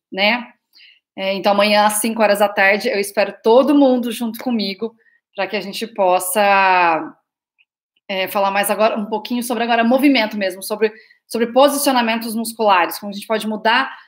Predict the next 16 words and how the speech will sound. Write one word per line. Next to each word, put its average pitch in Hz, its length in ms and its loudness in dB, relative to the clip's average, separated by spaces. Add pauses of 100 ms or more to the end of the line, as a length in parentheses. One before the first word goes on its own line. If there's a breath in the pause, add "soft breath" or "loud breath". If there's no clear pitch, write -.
(260 loud breath)
a 202 120 0
nossa 269 360 2
percepção 240 560 -4
perante 208 380 -4
um 185 60 -14
fato, 226 420 -2
mudando 226 380 -2
a 226 40 0
maneira 226 320 -2
que 233 80 -8
a 226 40 -6
gente 226 260 -8
usa 233 280 -6
o - 20 -4
nosso 220 280 -8
corpo. 165 440 -10